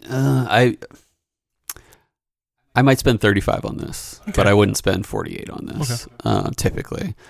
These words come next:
Speaker 1: it's good, and honestly, that the, the wa-, I mean, the ice pour is,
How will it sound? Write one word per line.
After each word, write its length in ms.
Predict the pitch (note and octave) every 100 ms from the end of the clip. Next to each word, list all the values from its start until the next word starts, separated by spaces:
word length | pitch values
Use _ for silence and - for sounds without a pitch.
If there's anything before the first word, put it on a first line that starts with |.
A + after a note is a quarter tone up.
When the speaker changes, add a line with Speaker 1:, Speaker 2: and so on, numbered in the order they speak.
| -
Speaker 1:
it's 180 | B2+ -
good, 360 | B2+ A#2+ B2 -
and 400 | A#2 A#2 A2 G#2 _
honestly, 540 | G#2+ A2+ C3 - C#3 C#3+
that 380 | - A2 F#2+ -
the, 180 | G#2
the 260 | G2 D#3 G2
wa-, 280 | G2+ G#2+ G#2+
I 80 | A2+
mean, 140 | A2+
the 180 | G#2 G2
ice 200 | G#2+ A#2
pour 320 | - A2+ A2+
is, 260 | G#2 G2 -